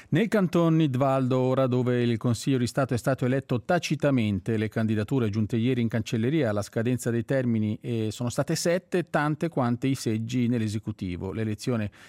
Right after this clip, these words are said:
quindi è stata tacita, non si voterà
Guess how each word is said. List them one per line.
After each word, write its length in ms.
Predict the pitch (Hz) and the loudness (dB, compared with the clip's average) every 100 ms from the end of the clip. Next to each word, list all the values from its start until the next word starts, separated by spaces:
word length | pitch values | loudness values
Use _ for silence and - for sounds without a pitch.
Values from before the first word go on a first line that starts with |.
| - - _ | -20 -20 _
quindi 300 | 135 120 117 | -2 0 -2
è 40 | |
stata 280 | 98 120 131 | -2 -2 -2
tacita, 580 | 135 156 160 - 165 156 | 0 0 -2 -4 -2 0
non 180 | 127 127 | 0 0
si 140 | - | -2
voterà 440 | 113 110 123 127 | -4 -2 0 0